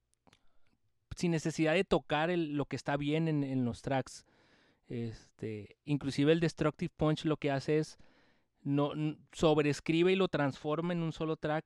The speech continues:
lo que, lo que tú grabaste encima. El Track Punch lo deja como un track por separado, pero pues simplemente es para grabar en partes, ¿no? Entonces, ahora,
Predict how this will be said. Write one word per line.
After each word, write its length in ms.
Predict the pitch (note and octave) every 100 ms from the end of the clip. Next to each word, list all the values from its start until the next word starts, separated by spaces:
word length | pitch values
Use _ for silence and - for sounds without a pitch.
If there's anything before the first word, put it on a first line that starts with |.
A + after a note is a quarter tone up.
| -
lo 220 | D3 C#3+
que, 400 | C3 C3 A#2 A2 - - _ _
lo 120 | B2+
que 120 | B2+
tú 160 | B2+ C3
grabaste 440 | C3 C3+ C3 -
encima. 400 | C3 B2 F3+ E3+ - _ _ _ _ _ _ _ -
El 200 | D3+ D3
Track 240 | D3+ -
Punch 380 | - D#3 D#3+ -
lo 240 | - D#3
deja 280 | C#3+ C#3 E3+
como 220 | D#3 D3
un 120 | C3+ C3+
track 400 | C3+ C3 - - - -
por 140 | -
separado, 480 | - C#3+ D3 D3+ F#3+
pero 200 | F#3 D3+
pues 160 | C#3 C3
simplemente 460 | C#3 D#3 D#3 D#3 C3
es 60 |
para 200 | - D#3
grabar 340 | C#3 C3 B2 C3+
en 100 | C3
partes, 400 | B2 A#2 A2+ A2
¿no? 160 | A2+ - - _ _ _ _ _ _ _
Entonces, 600 | - B2+ C3 B2 D3 C#3 - _ _ _ _
ahora, 400 | - C#3+ D3 C#3